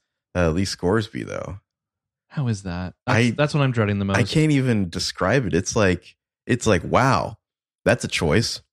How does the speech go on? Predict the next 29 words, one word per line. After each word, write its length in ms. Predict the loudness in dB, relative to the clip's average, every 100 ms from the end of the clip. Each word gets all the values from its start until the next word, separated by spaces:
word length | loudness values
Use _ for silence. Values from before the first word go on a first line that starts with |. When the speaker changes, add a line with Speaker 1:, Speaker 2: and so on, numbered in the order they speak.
| _
Speaker 1:
Wow. 460 | 2 2 0 -4 -16 _ _ -2
Speaker 2:
He 80 |
seems, 180 | 2 4
Speaker 1:
Wow. 420 | 2 0 -2 -6 -10
Speaker 2:
I, 100 | -8
I 60 | 0
don't 260 | 0 0 -2
dislike 340 | -2 0 -2
Lin-Manuel 520 | -2 0 0 2 2
Speaker 1:
Wow. 60 | 2
Speaker 2:
Miranda, 360 | 0 0 0 0
but 160 | -2 -4
he 80 |
just 200 | -6 -8
seems 180 | -4 -4
like 120 | -4
the 80 | -4
worst 240 | -4 -4 -6
casting. 480 | -10 -10 -12 -16 -20 _ _
Speaker 1:
It's 320 | -2 -2 0
like, 260 | 2 2 0
well, 300 | 2 4 4
we 140 | 2 -2
couldn't 460 | -2 0 0 -2
get, 340 | 2 4 4 0 _ _ _ _ _ -2
uh, 520 | 2 2 2 0 -2
Sam 340 | -4 0 2 4
Elliott, 400 | 2 2 -2 -8 _ _
so 920 | -8 -2 2 2 2 2 0 -2 -4